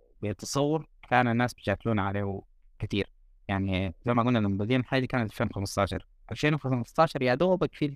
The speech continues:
تلفونات بقت تستخدم technologies معينة وبتاع، فكان البلوتوث ذاته كان تكنولوجيا عادية، يعني ما كان حاجة كبيرة. يعني خمس سنين،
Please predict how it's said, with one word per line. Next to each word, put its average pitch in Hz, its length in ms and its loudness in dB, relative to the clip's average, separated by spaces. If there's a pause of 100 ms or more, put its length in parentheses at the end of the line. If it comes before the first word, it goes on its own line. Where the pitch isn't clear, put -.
تلفونات 120 420 0
بقت 123 160 -4
تستخدم 110 500 -4
technologies 98 540 -2
معينة 110 420 2
وبتاع، 117 280 0 (440)
فكان 101 640 0
البلوتوث 139 520 2
ذاته 170 280 2
كان 139 200 -2
تكنولوجيا 117 480 -2
عادية، 104 320 2
يعني 90 180 -2
ما 101 140 -2
كان 104 300 -4 (840)
حاجة 104 260 -4
كبيرة. 95 300 -2
يعني 92 280 -2
خمس 127 120 0
سنين، 127 340 -4